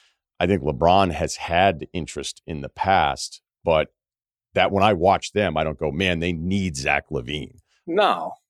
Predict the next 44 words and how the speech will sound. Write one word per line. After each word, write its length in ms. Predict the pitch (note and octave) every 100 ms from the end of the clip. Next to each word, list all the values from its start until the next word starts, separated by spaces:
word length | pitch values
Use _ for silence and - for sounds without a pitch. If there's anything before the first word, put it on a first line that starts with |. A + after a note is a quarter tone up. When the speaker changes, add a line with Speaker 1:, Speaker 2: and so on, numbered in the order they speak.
| _ _ _ -
Speaker 2:
no, 240 | A3 D3+
they, 120 | C#3+ G3
they, 200 | A#3 B3+
they've 220 | C4 G3+
got, 360 | D#3 G3 E3+ - _ _ _ _ _ _ _ _ -
I, 480 | - - - -
I, 200 | - G3 -
I 20 |
think 160 | A#3 A3+
they've 120 | G#3+
got 200 | E3 E3+
enough 160 | D#3 D3+
score. 260 | - F3+
Like, 200 | E3+ D#3
their, 100 | A#3+
their 160 | A#3+ F#3+
biggest 260 | A#3 G#3 -
problem, 240 | D#3+ D3
obviously, 300 | C#3+ C3+ C3+
right 100 | B2+
now 140 | B2
is 100 | A2+
getting 240 | C#3 B2+ B2
Anthony 240 | A#2+ A#2
Davis 540 | A2 G#2+ G2 - - _ _ _ _ -
right, 320 | G#2 E2+ E2 _ C3
getting 200 | C#3 C#3+
him 120 | C3
to 80 | A#2
be 280 | B2+ B2+ B2
Anthony 280 | A#2+ A2+
Davis, 440 | G#2 G2 F#2 - - - - - - -
uh, 160 | A2 G2+ C#3
every 160 | C3
single 240 | - A#2 G#2
game 300 | G#2 F#2+ G#2
and 80 |
not 200 | A2+ A2+
be 140 | B2+ A2+
inconsistent, 640 | A2+ G2 - G#2+ - G2
be 140 | A2 A2
in 80 | G#2
better 180 | A2
shape, 400 | G#2 - A2 G#2+